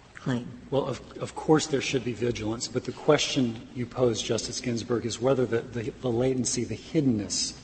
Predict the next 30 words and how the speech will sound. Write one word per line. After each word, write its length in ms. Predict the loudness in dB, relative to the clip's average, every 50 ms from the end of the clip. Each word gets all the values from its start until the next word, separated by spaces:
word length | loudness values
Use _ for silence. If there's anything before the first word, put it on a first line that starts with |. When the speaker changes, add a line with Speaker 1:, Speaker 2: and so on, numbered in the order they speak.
| -20 -20 -20 -20 -20 -18 -10 -6
Speaker 2:
that 120 | -6 -4 0
characterizes 680 | 6 8 8 8 8 6 6 8 8 8 8 6 2 2
Brady 260 | 4 6 8 8 6
violations 680 | 6 6 4 4 4 4 2 2 0 0 -2 -2 -4 -6 -12 -16 -18 -10 -4
should 280 | -2 0 0 0 0
change 520 | 0 2 6 8 10 10 10 10 8 4 2
where 240 | 4 8 8 8 10
we 140 | 8 6 4
locate 960 | 6 6 8 10 10 8 8 6 2 2 2 2 -2 -6 -16 -16 -16 -10 -8
the 80 | -6 -4
Canton 380 | 4 6 6 6 8 6 6
violation. 580 | 6 8 8 8 8 6 4 4 2 0 -4 -6 -8 -10 -4
Should 220 | 2 4 4 6 6
we, 100 | 6 4
should 220 | 6 6 10 10
it, 200 | 10 8 6 0
should 200 | 4 6 10 10
it 160 | 10 8 8
be 100 | 10 12
enough 320 | 12 12 12 12 10 8 4
to 80 | -4
put 260 | -4 0 4 6 8 10
it 140 | 10 8 10
into 380 | 10 10 10 10 8 8 6 6
the 240 | 6 6 4 2 0 -6 -8 -2
single 440 | 2 8 10 12 12 12 12 12 12
incident, 420 | 10 8 8 6 2 2 4 4
so 260 | 4 8 10 10 10
obvious 460 | 10 8 6 8 8 8 6 6 2
category 560 | 2 4 4 6 6 6 4 4 6 6 4